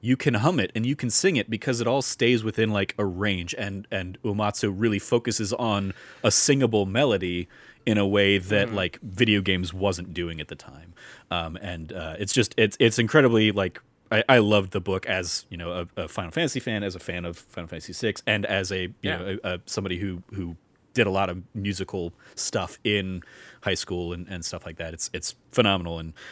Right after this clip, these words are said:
Speaker 1: I think is very fitting in with, uh, with this conversation. So I want to give a shout out to that.
Speaker 2: Oh, definitely. I'll have to check that out.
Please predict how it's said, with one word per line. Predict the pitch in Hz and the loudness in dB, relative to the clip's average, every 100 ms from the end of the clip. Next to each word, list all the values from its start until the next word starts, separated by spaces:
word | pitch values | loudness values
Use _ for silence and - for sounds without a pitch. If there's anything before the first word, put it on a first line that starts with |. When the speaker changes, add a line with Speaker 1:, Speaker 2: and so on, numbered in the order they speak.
| - | -12
Speaker 1:
I | 95 | -10
think | 87 | -8
is | 85 | -8
very | 82 87 | -8 -8
fitting | 82 98 85 82 | -8 -6 -6 -6
in | 82 | -8
with, | 82 - | -10 -10
uh, | 78 76 | -12 -10
with | 82 | -12
this | 73 - | -12 -14
conversation. | - 73 76 78 - 78 | -14 -14 -12 -12 -14 -14
So | 82 | -16
I | 78 _ - | -18 _ -18
want | 82 | -14
to | 71 | -12
give | 71 | -10
a | |
shout | - 73 | -8 -10
out | 76 - | -14 -12
to | 80 | -12
that. | 73 - _ _ _ _ _ _ _ _ _ _ 123 | -14 -20 _ _ _ _ _ _ _ _ _ _ -12
Speaker 2:
Oh, | 127 - _ _ _ | -10 -12 _ _ _
definitely. | 113 120 82 | -12 -12 -14
I'll | 110 | -14
have | 110 107 | -12 -14
to | 101 | -12
check | 104 - | -12 -10
that | 98 98 | -10 -8
out. | 110 - | -8 -10